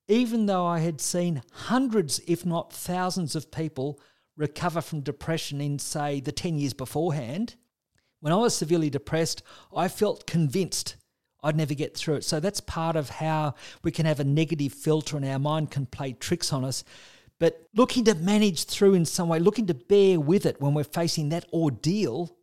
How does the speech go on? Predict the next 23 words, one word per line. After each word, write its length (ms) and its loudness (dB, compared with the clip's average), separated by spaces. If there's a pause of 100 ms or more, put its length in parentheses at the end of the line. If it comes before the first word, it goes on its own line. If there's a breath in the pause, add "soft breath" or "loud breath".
(100)
of 160 -2
not 260 -2
being 160 -2
able 300 0
to 100 0
see 320 0
a 80 0
way 240 -2
through, 640 -2 (680)
that's 340 2
one 200 -2
of 80 -2
the 160 0 (120)
most 540 -6 (300)
challenging 400 0
things 300 -2
about 280 -4
the 80 0
hero's 480 4
journey 400 -2
in 100 -4
psychotherapy. 920 -6
And 100 -8